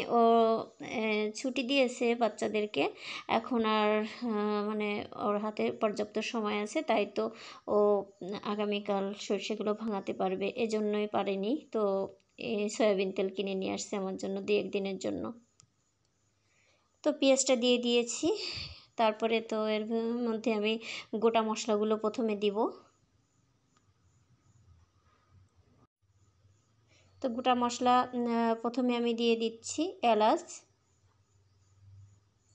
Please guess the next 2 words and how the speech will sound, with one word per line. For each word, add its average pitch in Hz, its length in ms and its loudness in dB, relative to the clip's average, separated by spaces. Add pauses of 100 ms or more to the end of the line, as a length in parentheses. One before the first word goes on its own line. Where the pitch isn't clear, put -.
(760)
লবঙ্গ, 226 840 4 (1800)
দারুচিনি। 226 840 2